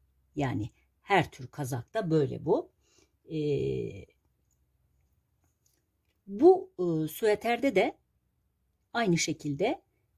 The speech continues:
uygulayacağız aynı işlemi. Ee, şöyle bir baktığımda şuradaki yaptığımız dört, üç, iki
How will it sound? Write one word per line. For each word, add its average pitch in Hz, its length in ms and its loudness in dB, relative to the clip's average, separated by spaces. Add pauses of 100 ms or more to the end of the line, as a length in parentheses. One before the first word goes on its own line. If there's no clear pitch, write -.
uygulayacağız 202 720 2
aynı 135 300 -2
işlemi. 143 580 -2 (460)
Ee, 156 600 -2
şöyle 185 440 2
bir 156 120 0
baktığımda 143 760 -2 (1200)
şuradaki 170 1040 2 (440)
yaptığımız 196 880 -2 (2250)
dört, 190 500 4 (280)
üç, 185 560 -2 (480)
iki 185 420 0